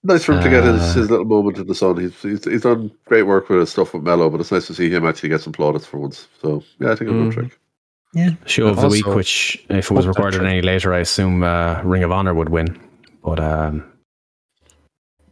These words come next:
Speaker 2: currently, what is your show of the week?
Speaker 3: SmackDown.
Speaker 2: SmackDown?
Speaker 4: I'd probably go to, to pay, to pay per, uh, the N X T pay-per-view. Deadline.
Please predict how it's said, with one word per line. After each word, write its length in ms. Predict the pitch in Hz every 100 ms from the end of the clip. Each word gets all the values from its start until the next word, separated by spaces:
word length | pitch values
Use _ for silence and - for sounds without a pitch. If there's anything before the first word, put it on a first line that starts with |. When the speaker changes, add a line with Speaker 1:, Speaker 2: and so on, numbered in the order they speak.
| -
Speaker 2:
currently, 460 | - 117 117 82 78
what 240 | 87 85
is 140 | 82 82
your 100 | 80
show 180 | 82
of 120 | 80 78
the 60 |
week? 180 | 78 76 _ _ _ _ _ _ _ _ _ _ - - - _
Speaker 3:
SmackDown. 1080 | - - 113 107 - - 110 110 113 113 110 _ _ _ _ _ _ _ _ _ -
Speaker 2:
SmackDown? 960 | - - 101 101 98 110 135 147 147 - _ _ 127
Speaker 4:
I'd 280 | 127 123
probably 360 | - - 95 90
go 80 | 85
to, 60 |
to 180 | 87 -
pay, 320 | - 95 92 - -
to 120 | -
pay 180 | 101 101
per, 200 | - 95
uh, 500 | 101 - 107 101 92
the 200 | 135 - -
N 140 | 156
X 120 | 135
T 100 | 151
pay-per-view. 400 | 117 120 110 104 - _ -
Deadline. 300 | 113 104